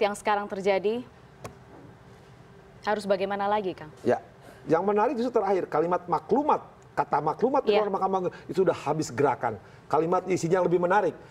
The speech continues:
Speaker 2: "Jikalau terjadi saya mengundurkan diri," artinya ada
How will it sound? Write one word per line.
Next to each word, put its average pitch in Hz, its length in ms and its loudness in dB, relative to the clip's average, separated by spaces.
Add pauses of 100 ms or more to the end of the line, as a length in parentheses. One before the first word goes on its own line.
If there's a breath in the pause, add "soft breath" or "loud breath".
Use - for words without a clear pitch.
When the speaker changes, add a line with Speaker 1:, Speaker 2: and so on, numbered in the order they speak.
(180 loud breath)
Speaker 2:
"Jikalau 208 400 2
terjadi 196 320 0
saya 190 160 0
mengundurkan 175 480 2
diri," 151 320 0 (560)
artinya 151 160 2
ada 180 100 0